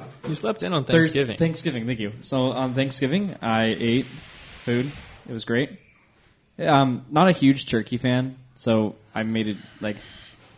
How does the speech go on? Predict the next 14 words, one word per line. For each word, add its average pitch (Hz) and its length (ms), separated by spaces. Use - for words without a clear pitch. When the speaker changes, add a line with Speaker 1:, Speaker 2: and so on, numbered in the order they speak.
Speaker 2:
yeah, - 240
I 135 60
kinda 156 240
did 117 220
my 98 120
thing. - 280
Speaker 1:
That 131 120
Speaker 2:
Like 110 80
Speaker 1:
was 120 180
me 113 260
making 123 420
a 127 40
sarcastic 123 840
rumble. 131 460